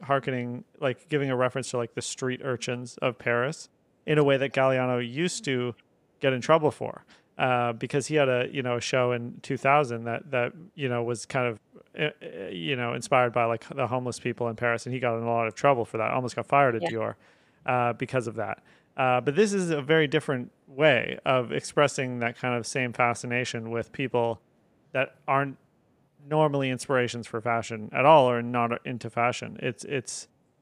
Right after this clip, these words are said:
Speaker 1: it's a time portal in some ways, uh, but it's
Speaker 2: Yeah.
Speaker 1: also a totally different universe.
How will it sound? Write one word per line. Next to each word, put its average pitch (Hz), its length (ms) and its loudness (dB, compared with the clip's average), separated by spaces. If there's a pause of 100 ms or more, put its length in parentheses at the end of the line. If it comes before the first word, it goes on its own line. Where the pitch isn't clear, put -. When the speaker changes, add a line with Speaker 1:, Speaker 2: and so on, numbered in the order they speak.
(140)
Speaker 1:
it's 147 180 -2
a 151 60 0
time 147 280 2
portal 170 440 2
in 151 120 -6
some 156 240 -2
ways, 160 380 -4
uh, 120 320 0
but 123 160 -2
it's 127 140 -2
Speaker 2:
Yeah. 143 60 4
Speaker 1:
also 127 340 2
a 135 100 -2
totally 160 580 2
different 127 360 -2
universe. 113 500 -6